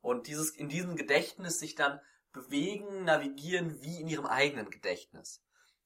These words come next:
Das heißt, sie kann dann sozusagen zwischen den verschiedenen Persönlichkeiten, Erfahrungen, Überlegungen, Erinnerungen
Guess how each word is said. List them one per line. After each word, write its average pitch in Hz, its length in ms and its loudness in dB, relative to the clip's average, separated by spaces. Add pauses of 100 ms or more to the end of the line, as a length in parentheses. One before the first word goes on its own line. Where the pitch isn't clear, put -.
Das 117 140 -4
heißt, 147 240 8
sie - 80 -12
kann 147 260 8
dann 165 140 4
sozusagen 147 580 8
zwischen 160 340 -2
den 139 280 -6 (240)
verschiedenen 165 480 0
Persönlichkeiten, 147 1200 2
Erfahrungen, 147 1200 4
Überlegungen, 147 720 0
Erinnerungen 143 800 0